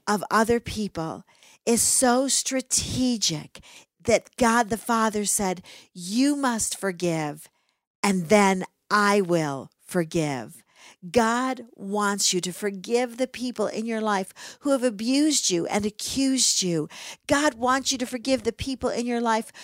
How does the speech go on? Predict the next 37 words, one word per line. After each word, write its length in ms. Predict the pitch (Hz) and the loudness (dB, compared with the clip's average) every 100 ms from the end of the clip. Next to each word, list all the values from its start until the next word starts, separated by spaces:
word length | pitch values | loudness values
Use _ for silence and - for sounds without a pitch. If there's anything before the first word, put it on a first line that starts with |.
| - | -18
who 140 | - 285 | -2 2
have 180 | 262 - | 2 0
tormented 880 | - 254 240 247 254 247 240 185 | -4 -2 0 2 2 0 -4 -2
you 300 | 190 185 165 - - - - | 0 2 0 -6 -18 -8 -2
and 160 | 240 | 2
offended 800 | 226 - - 220 233 220 208 185 | 2 2 2 2 4 2 0 0
you. 300 | 185 165 151 - - - 180 | 0 0 -2 -10 -18 -20 -4
God 460 | 269 254 262 269 247 | 2 2 2 0 -4
wants 460 | - 220 247 262 - | -6 0 0 2 -2
you 60 | 240 | -2
to 100 | 214 | -2
forgive 600 | 226 214 190 254 233 - | -2 -4 0 2 0 -4
the 120 | 214 | -6
people 380 | - 247 233 226 | -4 -4 0 0
in 100 | 220 | 0
your 160 | 226 | 0
life 340 | 220 208 202 - - - | 0 0 -2 -6 -18 -14
who 160 | - 269 | -2 2
have 220 | 247 220 - - | 2 -2 -12 -20
robbed 640 | - 196 240 269 294 208 - | -4 2 4 4 0 -2 -4
from 260 | 214 202 | -2 0
you 380 | 185 175 165 151 - - - - | 0 0 -2 -4 -12 -18 -14 0
and 180 | 247 208 | 2 2
who 180 | 247 | 2
have 220 | 247 233 220 | 4 4 2
impeded 800 | 208 - - 240 302 269 226 | -2 -4 -4 0 0 0 -2
your 120 | 208 214 | -2 -4
progress 640 | - 226 240 240 214 202 | -6 -8 -4 -2 0 -2
in 120 | 214 | -2
life. 320 | 202 185 175 - - - _ | -2 -2 -2 -8 -20 -20 _
Who 260 | - 302 311 | -2 2 2
do 60 | |
you 220 | 302 285 262 | 2 0 0
need 300 | 247 240 208 | -2 -2 -2
to 80 | |
forgive 580 | 214 226 196 208 214 202 | -4 -6 -4 -2 -2 -2
today? 640 | - 208 196 185 170 160 | -6 -4 0 0 0 -4